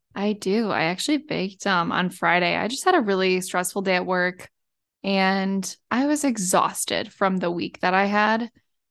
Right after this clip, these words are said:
So at about four o'clock, I was like, "You know what? I'm done with calls for the day. I'm tired. I don't feel good. I just need to be done." And so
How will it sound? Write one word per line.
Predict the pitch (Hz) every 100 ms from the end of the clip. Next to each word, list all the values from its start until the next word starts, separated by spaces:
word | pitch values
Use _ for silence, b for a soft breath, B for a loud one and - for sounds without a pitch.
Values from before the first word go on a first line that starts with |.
| _ _ _ _
So | - - 196 185
at | 185 185
about | 107 196 196 196
four | - 202
o'clock, | 190 190 190 190 190
I | 190
was | 190 185
like, | 190 185
"You | 202
know | 208
what? | 208 208 202 -
I'm | 175 190
done | 196 202
with | 202
calls | 202 196 -
for | 202
the | 196
day. | 196 190 190 190
I'm | - 190
tired. | - 190 190 185 190 190
I | - 190
don't | 196
feel | - 202 190
good. | 190 185 185 180 -
I | 190
just | 185 185
need | 202 220
to | 220
be | 190
done." | 185 - - - -
And | - 190
so | - 175 175 - 190